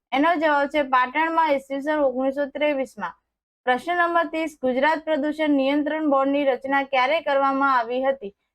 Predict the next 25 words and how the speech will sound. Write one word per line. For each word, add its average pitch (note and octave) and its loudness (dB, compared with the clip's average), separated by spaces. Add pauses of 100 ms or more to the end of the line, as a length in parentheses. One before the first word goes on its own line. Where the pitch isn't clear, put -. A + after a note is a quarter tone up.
(200)
એનો D#4 2
જવાબ C#4 0
છે D4 -2
પંદરમી C#4 0
ઓક્ટોબર C4+ 0
ઓગણીસો C4+ 0
ચુમ્મોતેર. B3 -2 (520)
પ્રશ્ન B3+ 0
નંબર F4 2
એકત્રીસ, D#4 -2
વિશ્વમાં B3+ 0
જહાજ B3+ 2 (160)
તોડવાના D4 2
ઉદ્યોગમાં C4 2 (260)
અલંગનો D#4+ 2
કેટલામો D4 0
નંબર C4+ 2
છે? C4+ 0 (220)
એનો D4 2
જવાબ C#4+ 2
છે D4 -4
બીજો, C4+ 0 (360)
પ્રથમ C#4 2
નંબર C#4+ 2 (360)
ચીનનો. C4+ 0